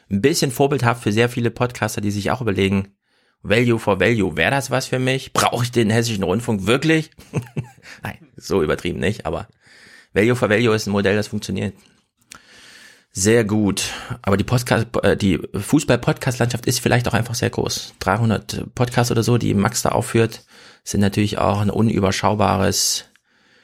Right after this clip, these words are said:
das mu-, kann man ja nicht mehr an einem Fußballfeld abmessen, ja, wie viel Platz man bräuchte, wenn man da mal ein Treffen macht unter allen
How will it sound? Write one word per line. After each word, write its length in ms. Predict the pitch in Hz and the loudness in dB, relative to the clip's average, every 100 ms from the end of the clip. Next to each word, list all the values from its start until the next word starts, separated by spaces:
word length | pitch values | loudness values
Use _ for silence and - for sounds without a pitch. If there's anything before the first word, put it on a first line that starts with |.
| _ _ _ _ | _ _ _ _
das 200 | - 87 | -4 0
mu-, 100 | 101 | 0
kann 180 | - 110 | 0 2
man 100 | 110 | 4
ja 60 | 98 | 4
nicht 140 | 113 | 4
mehr 80 | 104 | 2
an 80 | - | 2
einem 340 | 98 123 107 | 0 2 2
Fußballfeld 540 | 127 - 98 98 90 | 0 0 0 2 0
abmessen, 400 | - - 92 95 | 0 -2 -4 0
ja, 260 | 90 98 98 | 0 0 0
wie 80 | 98 | -2
viel 120 | 101 | -2
Platz 220 | - - | -2 -2
man 140 | 92 90 | 0 0
bräuchte, 320 | 90 - 92 | 0 0 -2
wenn 80 | 87 | -2
man 140 | 85 | 0
da 80 | 95 | 0
mal 140 | 92 | 0
ein 320 | 92 98 - - | -2 -4 -8 -4
Treffen 340 | 107 - 87 | -4 -2 -2
macht 220 | 92 95 | -2 -6
unter 240 | - 95 - | -6 -4 -2
allen 260 | 92 95 | -2 -2